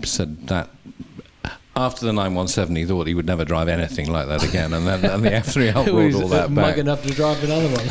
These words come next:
Speaker 2: <laughs>
Speaker 1: But I, actually, Richard, just what I think of it, the thing, I, something I've never forgotten was the early laps of Le Mans,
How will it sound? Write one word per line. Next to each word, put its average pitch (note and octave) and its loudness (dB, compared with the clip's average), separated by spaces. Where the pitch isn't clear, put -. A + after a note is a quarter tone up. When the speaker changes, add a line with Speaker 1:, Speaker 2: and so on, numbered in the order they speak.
Speaker 2:
<laughs> C#3 -6
Speaker 1:
But D3 2
I, F#3 2
actually, D3 0
Richard, C3 2
just D3 0
what B2+ 4
I A#2 4
think B2+ 0
of G#2 0
it, F#2 0
the G2+ 0
thing, D3+ 2
I, A#2+ -2
something C#3 0
I've G2+ 0
never A#2+ 2
forgotten F2+ -2
was E2 -2
the G#2 2
early B2 2
laps G2 -4
of E2 -2
Le E2 -2
Mans, D#2+ -2